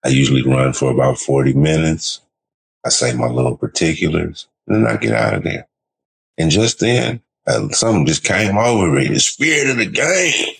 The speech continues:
Rest in peace to Sinful to P. I, I felt like I should have just went in for another, like, twenty minutes. But this is the thing. I feel like I'm rambling. I appreciate y'all.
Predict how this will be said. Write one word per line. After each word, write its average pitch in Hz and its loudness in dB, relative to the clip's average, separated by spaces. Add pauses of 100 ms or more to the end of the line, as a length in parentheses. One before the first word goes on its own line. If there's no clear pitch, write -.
(100)
Rest 76 2
in 67 0
peace 76 0
to - -14
Sinful - 0
to - -2
P. 85 0 (580)
I, 85 0
I 87 0
felt 95 2
like 90 0
I 85 0
should 85 2
have 78 2
just 80 0
went 123 2
in 104 2
for - -2
another, 82 2
like, 80 0
twenty 95 0
minutes. - -2 (120)
But - -2
this 87 2
is 80 -2
the - -4
thing. 71 0 (1040)
I - -18
feel 71 -2
like 69 0
I'm 69 2
rambling. 64 -2 (1500)
I 65 0
appreciate 73 0
y'all. 67 0